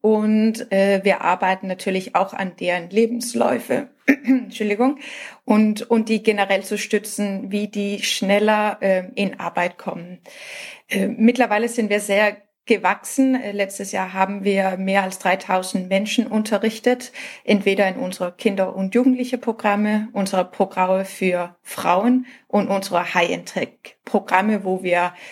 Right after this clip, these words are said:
äh, Tech-Kompetenzen wie Frontend, Web Development, Backend Web Development, Data Sciences, I O T und so weiter unterrichten. Also es ist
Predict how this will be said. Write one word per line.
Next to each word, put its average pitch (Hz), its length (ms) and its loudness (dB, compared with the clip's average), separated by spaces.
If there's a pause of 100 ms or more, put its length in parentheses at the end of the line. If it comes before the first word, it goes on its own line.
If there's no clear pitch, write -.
(220)
äh, 175 320 2
Tech-Kompetenzen 190 1160 -2
wie 180 220 -4
Frontend, 185 960 -2
Web 185 280 0
Development, 180 720 -2
Backend 175 400 -2
Web 175 180 -2
Development, 180 720 -4
Data 180 280 2
Sciences, 175 840 -4
I 180 120 2
O 180 100 0
T 185 440 -4
und 180 220 -6
so - 160 -2
weiter 160 380 -2
unterrichten. - 560 -10
Also 196 180 0
es 196 160 0
ist 196 240 -4